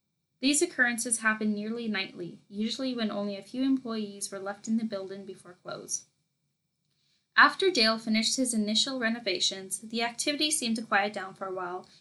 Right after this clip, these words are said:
and didn't start again until Dale ripped out the old carpet in the cabaret, that night, the activity, activity came back with a vengeance, and the extreme loud banging started once again.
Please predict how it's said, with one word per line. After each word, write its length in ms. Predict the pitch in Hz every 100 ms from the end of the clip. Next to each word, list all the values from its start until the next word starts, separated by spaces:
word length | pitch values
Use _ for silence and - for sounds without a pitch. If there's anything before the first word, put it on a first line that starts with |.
| _
and 120 | 214
didn't 300 | 220 247 269
start 240 | 262 226 226
again 300 | 226 190 185
until 280 | 190 - 202
Dale 320 | 202 208 214
ripped 300 | 208 214 -
out 280 | 208 196 -
the 160 | 208
old 280 | - 208 226
carpet 600 | - 254 233 220 214 -
in 140 | 202 208
the 60 |
cabaret, 680 | 208 190 190 196 175 - - - _ _ _ _ -
that 180 | 269 294
night, 360 | 208 190 214
the 120 | 226 214
activity, 540 | 214 - 262 269 254 - _ _ - - _ _ _ -
activity 800 | 233 - - 330 320 254 202 208
came 240 | 254 240
back 240 | 233 226
with 160 | 233 226
a 40 |
vengeance, 600 | 226 202 196 180 - - -
and 320 | 202 208 202 - _ _
the 100 | 208
extreme 480 | 208 - 262 277 302
loud 320 | 226 214 214
banging 520 | 208 202 190 180 202 -
started 400 | - - 196 190
once 220 | 180 196 214
again. 360 | 196 160 123